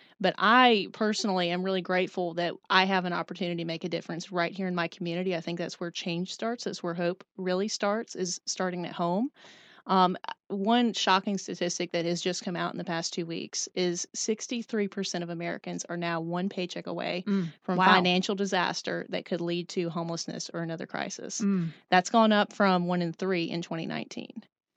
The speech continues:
Speaker 1: So the,
Speaker 2: Well
Speaker 1: it's dramatically increased. So the need is going to increase. We're getting more calls for shelter every day, more need
Speaker 2: Mm-hmm.
Speaker 1: of assistance.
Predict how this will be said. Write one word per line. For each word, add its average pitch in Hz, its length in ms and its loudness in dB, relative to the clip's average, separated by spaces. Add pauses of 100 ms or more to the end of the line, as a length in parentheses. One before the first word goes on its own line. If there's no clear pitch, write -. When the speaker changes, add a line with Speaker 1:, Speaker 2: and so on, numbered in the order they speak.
Speaker 1:
So 190 180 4
the, 208 60 4
Speaker 2:
Well 214 240 8
Speaker 1:
it's 196 180 0
dramatically 202 600 8
increased. 208 400 0
So 196 100 6
the 180 140 2
need 190 480 2
is 190 180 0
going 190 260 0
to 196 100 -2
increase. 208 360 -4
We're 180 80 -6
getting 170 260 -2
more 180 260 -2
calls 180 340 2
for 190 140 -8
shelter 180 340 0
every 170 240 -4
day, 185 460 0
more 175 340 -2 (180)
need 185 420 6
Speaker 2:
Mm-hmm. - 20 2
Speaker 1:
of 190 80 -2
assistance. 196 580 -2